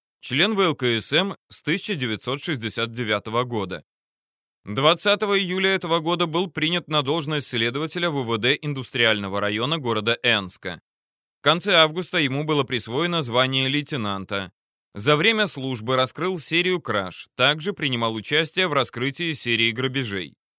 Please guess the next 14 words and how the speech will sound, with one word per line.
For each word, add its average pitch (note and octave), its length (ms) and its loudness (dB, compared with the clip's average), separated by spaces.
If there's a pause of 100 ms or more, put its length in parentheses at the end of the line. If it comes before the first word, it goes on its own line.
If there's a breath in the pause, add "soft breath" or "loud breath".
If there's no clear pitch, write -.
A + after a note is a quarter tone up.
(280)
За C#3+ 200 4
последнее C#3+ 680 2
дело G3 280 0
получил D3+ 460 -4
поощрение, G#2 760 0
ему A2 260 -4
была A#2 280 4
объявлена B2 600 0
благодарность. G#2+ 960 -2 (460)
Во C3+ 160 4
время G#3 260 4
одного D3 320 2
из F3 140 0
дежурств, B2 560 -4